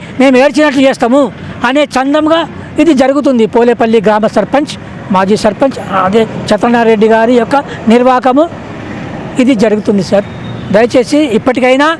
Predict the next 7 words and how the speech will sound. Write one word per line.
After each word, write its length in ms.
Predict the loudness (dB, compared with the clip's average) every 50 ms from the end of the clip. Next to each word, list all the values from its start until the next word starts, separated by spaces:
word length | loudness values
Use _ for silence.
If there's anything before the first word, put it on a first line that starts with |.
| -8 -14 -8 -4 -4
విచారణ 320 | -2 0 2 2 2 2
జరిపించి 640 | 2 2 0 0 2 2 0 2 2 2 2 2 0 -2 -6 -10 -10 -10 -10 -8 -8 -4 0 0
ఆ 80 | 2 2
యొక్క 240 | 2 0 0 -2
సొమ్మును 340 | 0 0 0 2 2 2 2
రికవరీ 440 | 4 2 2 2 2 2 2 2 2
చేయించి 440 | 2 2 2 2 2 2 2 0